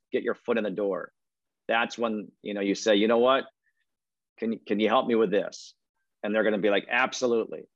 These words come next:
Your work ethic is awesome. I think your work is great. You're someone I wanna try to help." And that's,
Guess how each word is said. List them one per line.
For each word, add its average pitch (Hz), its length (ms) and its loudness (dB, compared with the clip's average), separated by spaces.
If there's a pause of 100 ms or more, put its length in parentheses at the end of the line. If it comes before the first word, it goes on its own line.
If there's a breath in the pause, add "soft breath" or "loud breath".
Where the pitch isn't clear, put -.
(640)
Your 95 160 -8
work 135 300 -2
ethic 123 320 -4
is 98 160 -8
awesome. 113 680 -4
I 95 100 -6
think 107 200 -6
your 101 120 -2
work 120 300 2
is 110 140 0
great. 110 440 0 (340)
You're 120 200 2
someone 117 320 -4
I 107 40 -2
wanna 104 240 -4
try 98 220 -4
to 90 100 -4
help." 85 240 -10 (760)
And 95 540 -2 (300)
that's, 120 520 -2